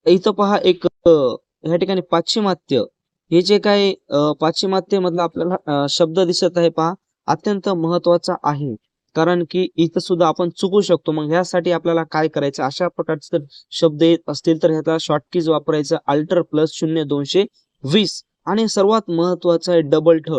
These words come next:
ठ आपल्याला दिसेल पण डबल ठ दिसणार नाही. मग काय करायचं? त्याच्यासाठी शॉर्ट कीज वापरायची आहे तुम्हाला Alt प्लस शून्य दोनशे चाळीस. त्याच्यानंतर अर्ध फ जर वापरायचं असेल तर Alt प्लस शून्य एकशे अ, ब्याऐंशी. त्याच्यानंतर या ठिकाणी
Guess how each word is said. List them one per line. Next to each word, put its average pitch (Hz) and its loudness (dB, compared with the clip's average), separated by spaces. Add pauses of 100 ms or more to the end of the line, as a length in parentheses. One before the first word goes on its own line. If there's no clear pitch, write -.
(140)
ठ - -6
आपल्याला 185 2
दिसेल 160 -2
पण 160 -4
डबल 160 4
ठ 170 -4
दिसणार 160 -2
नाही. 113 -8 (340)
मग 180 2 (100)
काय 180 4
करायचं? 160 2
त्याच्यासाठी 175 -6
शॉर्ट 160 -6
कीज 165 0
वापरायची 156 -2
आहे 147 -2
तुम्हाला 151 -6 (120)
Alt 156 -2
प्लस 156 -4
शून्य 147 -6
दोनशे 143 -4 (440)
चाळीस. 160 4 (300)
त्याच्यानंतर 202 -2 (120)
अर्ध 165 2 (100)
फ - -2
जर 202 4
वापरायचं 170 2
असेल 151 -2
तर - -4 (140)
Alt 156 -2
प्लस 156 -4
शून्य 147 -6
एकशे 185 -2 (600)
अ, 135 0
ब्याऐंशी. 156 0 (360)
त्याच्यानंतर 185 0 (120)
या 170 4
ठिकाणी 165 -2